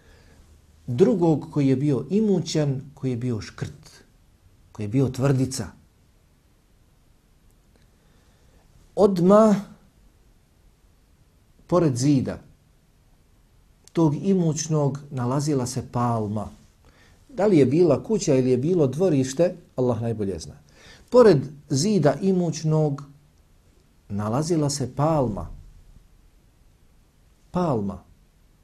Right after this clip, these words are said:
koja je bila rodna. Pa bi znala s te palme da otpadne datula, hurma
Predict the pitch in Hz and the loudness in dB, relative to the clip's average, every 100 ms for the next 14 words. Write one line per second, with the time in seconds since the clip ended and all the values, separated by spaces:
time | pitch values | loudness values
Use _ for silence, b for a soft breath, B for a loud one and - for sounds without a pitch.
0 | _ _ _ 127 127 139 160 143 127 120 | _ _ _ -6 -4 -2 0 0 0 -2
1 | 101 - - _ _ _ _ _ _ _ | -6 -12 -20 _ _ _ _ _ _ _
2 | _ _ b b b b b b _ 175 | _ _ b b b b b b _ 0
3 | 185 180 - - 139 180 247 196 170 - | 0 -2 -4 -6 -4 0 2 2 2 2
4 | 214 185 180 196 190 165 160 139 143 143 | 2 2 2 2 2 2 2 2 0 0
5 | - - _ _ - 196 - 165 135 135 | -12 -20 _ _ -4 -4 0 0 0 0
6 | 123 139 160 - 139 110 - - - 170 | 2 0 0 -2 0 0 -4 -10 -4 -2
7 | 156 135 143 170 | 0 0 0 -2